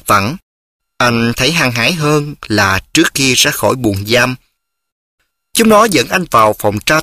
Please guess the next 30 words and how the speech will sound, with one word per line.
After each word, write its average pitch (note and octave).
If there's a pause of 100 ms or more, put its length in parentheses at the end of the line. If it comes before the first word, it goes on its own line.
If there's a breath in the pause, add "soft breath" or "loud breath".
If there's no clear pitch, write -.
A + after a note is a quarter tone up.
tấn D#3 (280)
qua A#2+
những A2
câu D3+
hỏi G2
của B2+
thằng G2+
Quang B2+
Hai A#2+ (300)
Tây B2+
Lai. A#2+ (540)
Anh F3+
biết A#3
rằng A2+
đồng A2
chí E3
bí F#3+
thư E3+ (100)
vẫn A#2
chưa F#3
bị G#2+
lộ G2+ (120)
tung C3+
tích, A3 (480 loud breath)
còn C#3
anh F#3 (140)
thì A2
một G#2
thằng G#2
Việt G#2+